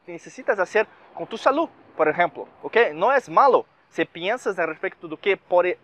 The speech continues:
puede traer de positivo, porque si no te, si no tuviera la enfermedad, podrías estar peor, ¿ok? Mental al respecto de pensamientos,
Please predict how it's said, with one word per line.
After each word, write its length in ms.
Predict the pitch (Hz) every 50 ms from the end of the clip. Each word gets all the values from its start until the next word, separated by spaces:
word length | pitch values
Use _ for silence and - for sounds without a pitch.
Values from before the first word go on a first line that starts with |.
| - -
puede 240 | 180 196 208 208 196
traer 400 | - - 170 160 170 196 208 -
de 160 | 156 147 156
positivo, 540 | - - 143 131 131 - - 208 170 143 117 - - - - -
porque 220 | - 175 165 226 220
si 160 | - - 233
no 160 | 220 226 220
te, 300 | 208 - - 220 202 - - - - - - - - -
si 140 | - - 208
no 120 | 214 214 214 208 208 202 180 - - - - - - -
tuviera 640 | - 214 165 165 185 202 233 262 254 196 202 233 - _ _ _ _ -
la 280 | 160 165 170 170 175 175
enfermedad, 640 | 175 - - - 165 160 160 156 151 170 202 233 - _ _ _ _ _
podrías 600 | - 160 147 139 160 151 202 208 247 254 247 -
estar 380 | 147 156 156 - - 160 160 160
peor, 380 | - - 135 131 120 110 95 - _ _ _ -
¿ok? 160 | 135 - 208 214 - _ _ _ _ _ _ _
Mental 460 | 147 160 170 170 - - 214 247 262
al 120 | 240 202 185
respecto 340 | 185 180 - 196 185 185
de 80 | 170 165
pensamientos, 720 | - 165 156 - - 143 160 190 208 - - 127 - -